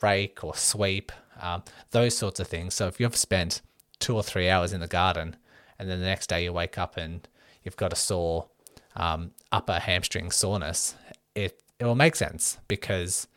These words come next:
it might seem like, "Oh, I didn't go for a run that day, I didn't bike ride, I didn't do any strength training, what's going on here?" But it might seem low load, but it's the repetition that might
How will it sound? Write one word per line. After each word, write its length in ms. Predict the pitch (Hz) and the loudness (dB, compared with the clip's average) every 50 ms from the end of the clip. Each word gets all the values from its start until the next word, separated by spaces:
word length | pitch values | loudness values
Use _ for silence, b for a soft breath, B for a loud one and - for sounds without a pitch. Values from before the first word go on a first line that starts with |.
| B B B B | B B B B
it 60 | - 110 | 0 2
might 240 | 120 120 110 - | 4 4 4 4
seem 260 | - - 107 101 104 104 | 4 4 4 4 4 2
like, 180 | 92 90 - | 2 2 2
"Oh, 60 | 123 | 4
I 80 | 131 131 | 4 4
didn't 200 | 135 156 156 139 | 4 2 2 2
go 140 | - 98 90 | 2 2 2
for 160 | - - 85 | 0 -2 -4
a 40 | 80 | 0
run 180 | 85 92 120 120 | 2 4 4 4
that 180 | 113 110 - | 4 2 2
day, 240 | - 104 101 104 104 | 2 2 2 2 2
I 40 | 101 | 0
didn't 360 | - - 110 92 78 - - _ _ _ b b b b _ | 0 -2 -2 -2 -4 -6 -12 _ _ _ b b b b _
bike 280 | - 107 104 - - - | 4 6 6 6 4 2
ride, 320 | 95 95 98 98 98 92 | 4 6 6 6 6 4
I 80 | 90 90 | 4 2
didn't 160 | 98 95 92 | 0 0 0
do 80 | 95 87 | 0 -2
any 120 | 85 85 | 0 0
strength 320 | - - - 95 95 - | -2 0 0 -2 -2 -2
training, 300 | - - 98 95 95 95 | -4 -4 -4 -4 -2 -2
what's 180 | 98 95 - - | -4 -4 -4 -4
going 260 | - 85 87 87 87 | -2 -2 -2 -2 -2
on 100 | 90 92 | -4 -4
here?" 160 | 98 90 76 | -4 -4 -6
But 280 | - - 87 82 - B B B B B B B B B B B _ | -6 -8 -10 -10 -10 B B B B B B B B B B B _
it 140 | 107 107 90 | -2 -2 0
might 400 | 87 104 120 123 123 113 - - | 2 4 4 4 4 4 2 0
seem 460 | - - - 104 98 95 95 92 90 - - | 0 2 2 2 2 2 0 -2 -4 -6 -10
low 360 | - 101 110 117 139 151 139 | -6 2 4 6 6 6 4
load, 420 | 120 95 85 80 80 82 87 104 - - _ _ _ _ _ | 4 2 0 0 0 0 -2 -4 -6 -14 _ _ _ _ _
but 100 | - 98 | -4 -2
it's 160 | 92 - - | -2 -2 -2
the 140 | - - 92 | -2 -4 -6
repetition 920 | 90 95 110 104 - - 113 - - - 120 107 - - 87 80 80 - - - | 0 4 4 4 4 4 -2 -6 -4 -4 0 0 0 0 0 -4 -6 -8 -12 -12
that 160 | - - - | -12 -10 -8
might 460 | 92 92 92 87 87 90 - - - | -4 -2 0 0 0 -2 -2 -4 -6